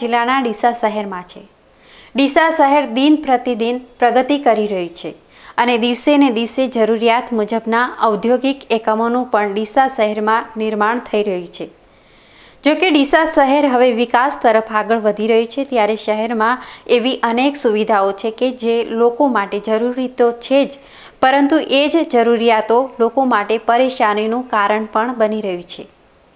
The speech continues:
અનેકવિધ જરૂરિયાતો અને વધતી જતી ટેકનોલોજીવાળી સુવિધાઓ કે જે લોકોની દિનચર્યામાં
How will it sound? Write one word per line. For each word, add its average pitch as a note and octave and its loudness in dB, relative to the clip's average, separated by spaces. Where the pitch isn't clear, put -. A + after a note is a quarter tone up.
અનેકવિધ E4 4
જરૂરિયાતો D4 4
અને C#4 2
વધતી A#3+ 2
જતી B3 0
ટેકનોલોજીવાળી A#3 2
સુવિધાઓ G#3+ 0
કે A#3 -2
જે A3+ -2
લોકોની G#3+ 0
દિનચર્યામાં A#3+ 2